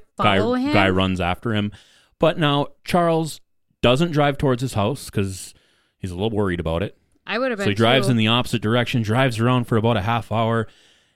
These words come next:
Speaker 1: and his house is, m-, you know, three or four miles away from this intersection, so they're nowhere near his house. He's never seen the guy before.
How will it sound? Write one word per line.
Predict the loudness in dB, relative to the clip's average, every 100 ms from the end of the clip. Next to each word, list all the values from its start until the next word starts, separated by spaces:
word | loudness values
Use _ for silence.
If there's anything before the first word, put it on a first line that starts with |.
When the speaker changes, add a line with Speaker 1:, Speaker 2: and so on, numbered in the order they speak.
| _
Speaker 1:
and | -2 -2 -4
his | -2 -4
house | 0 0 0 0
is, | -4 -4 -6 -6
m-, | -6 -4
you |
know, | -6
three | -2 2 2
or |
four | 2 0
miles | 2 0 0
away | 0 0
from | -2
this | -6 -4
intersection, | -4 -2 -4 -6 -6 -6
so | -2
they're | 0
nowhere | 0 0 0 -2
near | -4 -4
his | -4 -4
house. | -4 -4 -4
He's | -8
never | -2 0 0
seen | -2 -2 -2
the | -2
guy | 0 0
before. | -2 -4 -2 -2